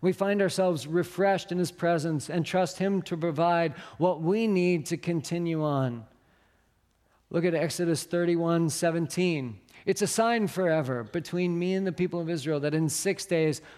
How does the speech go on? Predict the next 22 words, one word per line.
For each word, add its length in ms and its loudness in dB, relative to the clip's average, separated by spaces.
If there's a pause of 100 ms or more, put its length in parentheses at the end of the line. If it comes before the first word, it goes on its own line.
(100)
the 140 0
Lord 600 2
made 320 0
heaven 300 0
and 180 0
earth, 320 -2
and 80 -4
on 100 0
the 100 0
seventh 520 0
day 340 2 (300)
He 160 -2
rested 540 2
and 300 -2
was 460 0
refreshed." 1040 -2 (220)
So 160 -2
Sabbath 420 2
is 260 -2 (180)
also 800 0
a 120 2
reminder 1120 0